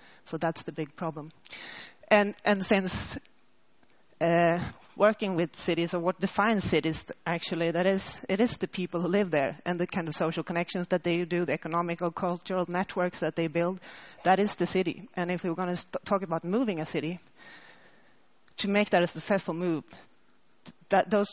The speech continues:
connections, networks, that's what we have to nu-, move. And we, if we can do that, there is a chance that Kiruna can survive this.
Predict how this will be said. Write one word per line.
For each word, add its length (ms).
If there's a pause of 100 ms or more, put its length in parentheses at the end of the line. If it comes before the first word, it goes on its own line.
(160)
connections, 480
networks, 400
that's 300
what 100
we 120
have 220
to 80
nu-, 200
move. 240 (260)
And 120
we, 100
if 120
we 60
can 120
do 160
that, 360 (400)
there 120
is 140
a 40
chance 300
that 120
Kiruna 340
can 140
survive 320
this. 240